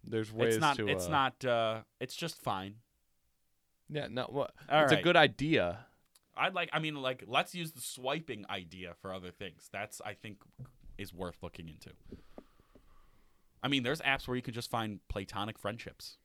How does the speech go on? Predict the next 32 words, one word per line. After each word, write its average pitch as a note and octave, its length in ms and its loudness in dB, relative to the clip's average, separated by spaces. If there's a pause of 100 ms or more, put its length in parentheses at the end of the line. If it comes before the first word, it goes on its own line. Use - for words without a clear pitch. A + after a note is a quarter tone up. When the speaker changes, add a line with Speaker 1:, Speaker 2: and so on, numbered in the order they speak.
(140)
Speaker 2:
by F2+ 140 -10
just - 220 -14
swiping, - 340 -10 (200)
which F#2+ 180 -12
is F#2 120 -14
weird C#3 300 -6
because A2 240 -8
it's G2+ 100 -16
based A#2+ 260 -8
completely A#2 360 -8
off F#2+ 220 -4
looks. G#2 520 -4 (560)
I A2+ 40 -10
don't C3+ 140 -8
know. A#2 140 -8 (920)
Uh, G#2 180 -6
there's G#2+ 120 -12
something A#2 240 -10
fishy F2+ 240 -8
there. D#2+ 200 -10 (260)
Speaker 1:
Yeah. A2 380 2 (720)
Yeah, G#2+ 240 2
for G#2 200 -4
sure. G2+ 340 0 (520)
Um, B2 520 4 (600)
we C3 60 -10
should - 120 -14
probably A#2+ 240 4
touch - 300 -2
on F2+ 140 -4
Snapchat, G2+ 720 -4
right? E2 260 -2